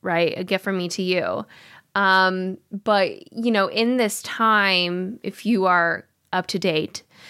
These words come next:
then you know that I have moved from over sixty hours in my business to now thirty.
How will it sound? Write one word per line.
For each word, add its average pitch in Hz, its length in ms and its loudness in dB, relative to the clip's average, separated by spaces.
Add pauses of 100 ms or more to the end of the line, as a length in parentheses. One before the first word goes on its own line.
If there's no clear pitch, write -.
(180)
then 208 220 2
you 208 160 4
know 208 680 4
that 170 420 0
I 175 200 0
have 170 500 -2
moved 202 680 0
from 175 440 0
over 185 240 0
sixty 220 480 -4
hours 175 320 0
in 175 80 -4
my 165 140 0
business 160 680 -4
to - 160 -6
now 175 220 0
thirty. 180 600 -4